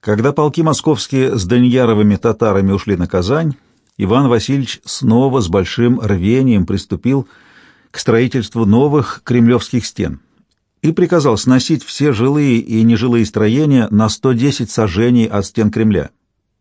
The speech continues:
не щадя даже церквей с их домами, поповками для духовенства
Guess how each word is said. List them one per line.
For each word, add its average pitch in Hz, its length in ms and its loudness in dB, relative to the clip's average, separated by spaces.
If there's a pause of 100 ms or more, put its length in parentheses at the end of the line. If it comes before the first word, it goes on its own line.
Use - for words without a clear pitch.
(200)
не 92 160 0
щадя 110 360 0
даже 107 460 0
церквей 123 760 0
с - 120 -6
их 135 140 0
домами, 123 440 2
поповками 110 720 -2
для 98 180 -2
духовенства 101 640 0